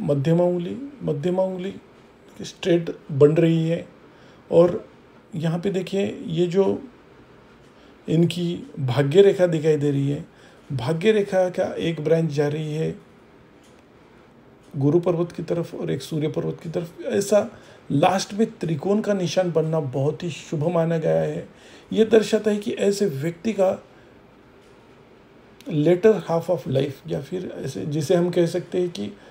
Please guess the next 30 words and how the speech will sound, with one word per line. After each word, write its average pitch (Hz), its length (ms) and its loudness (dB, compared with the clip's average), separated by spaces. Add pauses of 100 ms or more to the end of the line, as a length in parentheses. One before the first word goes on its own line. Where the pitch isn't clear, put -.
(160)
after 151 360 -2
the 185 220 0
age 170 160 0
of - 0 - (200)
fifty, 170 280 -4
जब 180 280 0
ऐसे 196 260 0
व्यक्ति, 165 340 -2
इनके 170 460 -2
बच्चे 139 360 0
बड़े 131 280 6
हो 156 160 4
जाते 170 340 2
हैं 170 260 -4 (480)
और 165 140 4
ये 202 340 2
कभी-कभी 180 400 -2
उनके 180 280 -2
ऊपर 180 200 -2
dependent 156 680 0
हो 175 120 2
जाते 175 320 2
हैं, 180 140 -4
इस 202 220 -4
समय 208 240 0
में 202 140 0
ऐसे 196 220 -4
व्यक्ति 180 300 -8
का 196 100 -2
जीवन 185 340 -6